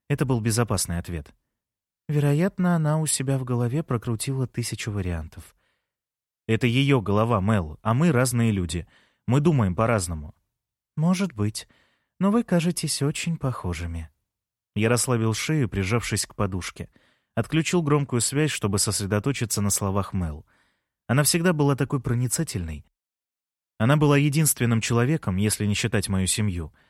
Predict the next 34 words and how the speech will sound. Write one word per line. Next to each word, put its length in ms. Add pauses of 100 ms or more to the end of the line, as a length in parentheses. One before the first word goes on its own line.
(240)
кто 140
был 160
неравнодушен 720
ко 120
мне 160
настолько, 540
чтобы 300
доказывать 560
свою 320
верность. 580 (720)
Каким-то 480
образом 480
эта 180
девушка 460
забралась 500
тебе 220
под 180
кожу. 400 (480)
Причём 360
настолько, 500
что 200
ты 120
мне 160
про 140
неё 260
рассказал. 640 (840)
Помнишь, 420
что 340
недавно 460
случилось 600
у 40
вас 180
на 100
занятиях? 680